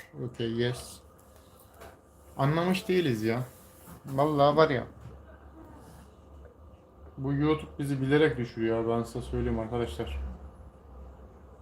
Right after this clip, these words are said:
Kötü yayın yapmıyoruz. Güzel yayınlar yapıyoruz, sıkıntı yok. Sıkıntı dinle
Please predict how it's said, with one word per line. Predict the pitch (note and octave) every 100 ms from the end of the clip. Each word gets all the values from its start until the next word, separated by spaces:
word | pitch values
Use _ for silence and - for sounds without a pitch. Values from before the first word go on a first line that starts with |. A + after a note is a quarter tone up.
| - - -
Kötü | B2+ -
yayın | C#3 C#3+ D3
yapmıyoruz. | D3+ D#3+ C#3+ B2 B2+ - - - - - -
Güzel | A#2+ B2 B2+
yayınlar | B2+ B2+ C3
yapıyoruz, | C3 C3 - C3 C3
sıkıntı | - A#2 B2+ B2 C3
yok. | C#3 - - - - - - - - - - - - - - - - - - - - - - - - - -
Sıkıntı | - - C3+ D3 C#3+ D3 -
dinle | D3+ C#3 C3+